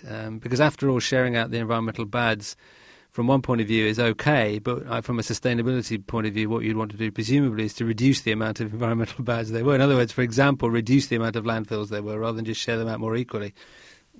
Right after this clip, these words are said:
The study of protest fits into the rest of the course because of issues around participation, fundamentally. The movement itself is another example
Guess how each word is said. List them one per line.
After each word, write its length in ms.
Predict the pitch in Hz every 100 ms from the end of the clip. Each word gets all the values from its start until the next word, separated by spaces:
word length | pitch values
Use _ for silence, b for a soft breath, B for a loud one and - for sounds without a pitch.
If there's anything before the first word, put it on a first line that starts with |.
| - 175 175
The 200 | 139 143
study 280 | 139 196 190
of 120 | 165
protest 560 | - 175 196 - 101 -
fits 240 | 143 139
into 160 | 135 113
the 120 | 123
rest 220 | 131 120
of 80 | 123
the 80 | 113
course 340 | - 107 104
because 440 | - 113 - 156 139
of 80 | 151
issues 260 | 147 139
around 240 | 147 147 135
participation, 720 | 147 127 135 - 160 - 107
fundamentally. 840 | 95 110 107 107 104 104 95 110 -
The 80 |
movement 340 | 127 156 139 117
itself 480 | 101 - 156 139 117
is 100 | 110
another 300 | 110 107 107
example 580 | 101 107 101 - -